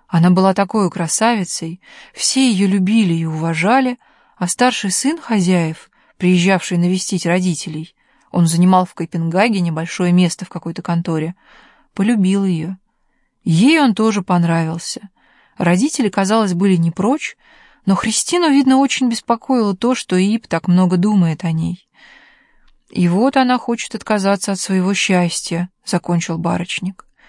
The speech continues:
Ип не проронил сначала ни словечка,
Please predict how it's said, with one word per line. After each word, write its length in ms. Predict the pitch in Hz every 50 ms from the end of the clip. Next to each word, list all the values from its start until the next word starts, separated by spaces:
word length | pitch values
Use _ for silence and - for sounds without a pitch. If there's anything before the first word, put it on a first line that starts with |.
| - - _ _ - - _ _ _ -
Ип 220 | - 277 320 -
не 100 | 233 185
проронил 520 | 156 - 175 160 165 170 170 170 170 165 160
сначала 400 | - 180 170 170 - 170 165 170
ни 120 | 165 165 170
словечка, 680 | - - 170 170 175 214 269 - - - - 220 226